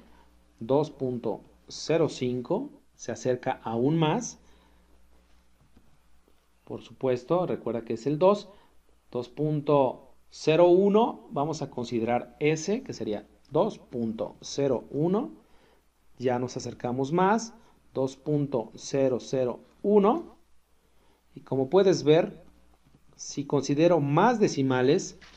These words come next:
pues más se acerca al cinco.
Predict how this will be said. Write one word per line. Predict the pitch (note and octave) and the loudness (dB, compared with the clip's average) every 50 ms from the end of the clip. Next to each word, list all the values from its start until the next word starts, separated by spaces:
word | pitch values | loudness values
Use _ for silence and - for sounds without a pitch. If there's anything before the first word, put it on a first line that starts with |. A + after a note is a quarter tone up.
| - - _ _ _ _ | -20 -20 _ _ _ _
pues | - F3 G3 F3+ - | 2 2 2 4 4
más | E3 E3 E3 E3+ E3+ E3 | 4 4 6 6 4 4
se | F#3+ | 2
acerca | D#3+ - - D3 C#3+ C3+ C#3 - D3+ D3+ D3+ - - - | 0 2 2 2 2 2 2 0 0 0 0 -2 -6 -4
al | - D3 D3+ D3 | 0 0 0 0
cinco. | - - G#3+ A3 G#3 - - | 0 0 0 0 0 -2 -8